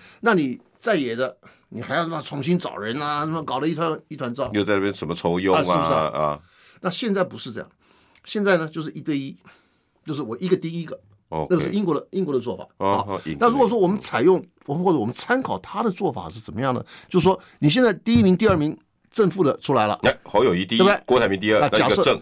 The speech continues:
Speaker 2: 一个负。
Speaker 1: 假设，
Speaker 2: 好，
Speaker 1: 对不对？
Speaker 2: 那就解决了。
Speaker 1: 好，哎，这个，这个正负的解决了。
Speaker 2: 对。
Speaker 1: 好，那剩下怎么办？
Speaker 2: 对。
Speaker 1: 剩下的，那我们就协商，同样的按照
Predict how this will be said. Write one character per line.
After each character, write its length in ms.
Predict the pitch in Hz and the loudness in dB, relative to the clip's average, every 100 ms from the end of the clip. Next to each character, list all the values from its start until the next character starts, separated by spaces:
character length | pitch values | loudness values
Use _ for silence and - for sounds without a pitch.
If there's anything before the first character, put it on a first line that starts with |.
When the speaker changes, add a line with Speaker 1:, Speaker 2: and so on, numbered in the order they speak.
| - | -4
Speaker 2:
一 60 | 90 | -6
个 120 | 82 | -6
负。 180 | 98 80 | -6 -4
Speaker 1:
假 180 | 147 | 0
设， 240 | 127 202 - | 2 0 -2
Speaker 2:
好， 140 | - - | -4 2
Speaker 1:
对 60 | |
不 60 | 190 | 4
对？ 140 | 170 110 | 2 2
Speaker 2:
那 100 | 139 | 0
就 60 | 143 | 2
解 80 | 80 | 0
决 140 | 87 | 2
了。 100 | 101 | 2
Speaker 1:
好， 80 | - | 0
哎， 200 | - 170 - | 0 -2 -2
这 140 | - 202 | -2 -2
个， 60 | |
这 160 | 139 220 | 0 2
个 80 | 185 | 4
正 160 | 269 | 4
负 100 | 196 | 4
的 80 | 190 | 2
解 160 | 117 92 | 0 -2
决 140 | 98 | -4
了。 160 | 92 - | -6 -8
Speaker 2:
对。 180 | 73 65 - | -8 -8 0
Speaker 1:
好， 220 | 139 156 _ | 0 0 _
那 100 | 220 | -8
剩 240 | 185 - 208 | -6 -6 -8
下 160 | 262 170 | -8 -12
怎 80 | |
么 60 | 87 | -14
办？ 120 | 80 - _ _ _ | -18 -20 _ _ _
Speaker 2:
对。 200 | 73 65 - | -10 -10 -8
Speaker 1:
剩 260 | - 277 | -6 -2
下 160 | 247 269 | 2 2
的， 160 | 185 - | 2 0
那 160 | 220 220 | -2 -2
我 220 | 123 127 | 0 0
们 100 | 185 | 0
就 260 | 240 - - _ | 0 -2 -4 _
协 200 | - 160 | -2 0
商， 240 | 175 240 247 _ - | 2 2 -2 _ -4
同 140 | 208 | 0
样 180 | 269 262 | 2 4
的 180 | 196 - - | 2 0 2
按 180 | 214 | 2
照 300 | 175 202 - | 4 2 0